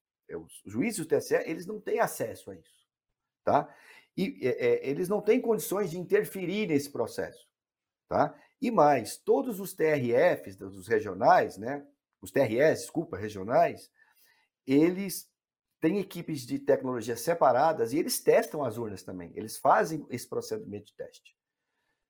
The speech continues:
né? Então, assim, é muita gente olhando,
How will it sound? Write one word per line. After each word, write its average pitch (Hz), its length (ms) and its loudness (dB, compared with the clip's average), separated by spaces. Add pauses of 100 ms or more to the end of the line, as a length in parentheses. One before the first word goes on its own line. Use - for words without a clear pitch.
né? 135 260 6
Então, 185 240 2
assim, 208 300 0
é 151 100 0
muita 208 460 0
gente 165 300 -4
olhando, 190 680 2